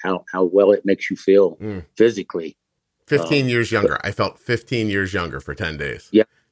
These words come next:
Speaker 2: Yeah.
Speaker 1: Yeah. Yeah.
Speaker 2: And, and then I went off of it, and three days later, I was like, "Ah, my back hurts again." <laughs> So,
Speaker 1: Yeah.
Speaker 2: um,
Speaker 1: Yeah.
Speaker 2: but yeah, I, I wasn't sure if it,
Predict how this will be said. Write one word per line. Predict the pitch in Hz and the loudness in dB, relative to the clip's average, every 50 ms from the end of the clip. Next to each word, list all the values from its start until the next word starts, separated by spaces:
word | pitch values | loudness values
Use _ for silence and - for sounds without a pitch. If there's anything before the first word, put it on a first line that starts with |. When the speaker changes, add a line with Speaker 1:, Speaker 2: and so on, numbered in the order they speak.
| _ | _
Speaker 2:
Yeah. | - 78 76 65 64 | -4 -4 -4 -2 0
Speaker 1:
Yeah. | 78 92 90 - - _ _ _ _ _ _ _ - | 0 0 0 0 -4 _ _ _ _ _ _ _ -16
Yeah. | - 101 92 - _ _ | -14 -14 -14 -16 _ _
Speaker 2:
And, | - 80 76 76 73 - - | -10 -8 -6 -8 -8 -8 -6
and | - 120 | -2 0
then | 120 113 | 0 2
I | 107 107 | 2 2
went | 107 107 101 | 2 2 2
off | 104 104 113 117 - | 4 2 2 2 0
of | 107 90 | -4 -4
it, | 90 87 85 | -2 -2 -2
and | - 95 92 | -4 -8 -6
three | 98 104 | -4 -2
days | 95 92 90 87 90 | 0 0 0 0 0
later, | 90 90 90 | -2 0 0
I | |
was | 87 82 | -2 -2
like, | 80 78 - - | -4 -8 -10 -6
"Ah, | 110 107 - - - | -6 -6 -6 -6 -8
my | - 67 | -10 -10
back | 65 - 67 64 60 - - | -6 -4 -4 -4 -4 -4 -8
hurts | - - - - | -10 -10 -10 -14
again." | - - - - - - _ - | -16 -14 -14 -14 -14 -8 _ -4
<laughs> | 175 - - - - - 208 - - 220 - - - 190 - - 220 160 - - 160 139 - - 175 170 - - - - - - - - - - - | -4 -2 -4 -4 -2 -2 0 0 0 0 0 2 0 0 2 2 0 0 0 0 -2 -2 0 0 0 -2 -2 0 0 -2 -2 -2 -2 -6 -6 -6 -6
So, | _ - - 110 101 95 82 - - - 190 | _ -6 -2 0 0 0 -2 -4 -8 -4 2
Speaker 1:
Yeah. | 185 104 104 98 87 - - | 2 4 4 2 0 -4 -4
Speaker 2:
um, | - 87 90 92 92 87 80 78 - - - - - | -2 -2 0 0 -2 -4 -6 -10 -18 -20 -20 -6 -2
Speaker 1:
Yeah. | 95 98 85 - - _ _ _ - | -2 -2 -2 -4 -10 _ _ _ -14
Speaker 2:
but | 131 - 127 104 113 | -10 -8 -6 -4 0
yeah, | 120 123 117 110 101 | 2 4 4 4 4
I, | 101 113 117 - 117 | 2 2 2 0 0
I | |
wasn't | 120 123 139 147 147 143 | 0 0 -2 -2 -4 -6
sure | - - 139 127 | -4 0 0 0
if | 117 - - | 0 2 0
it, | 113 - | -2 -2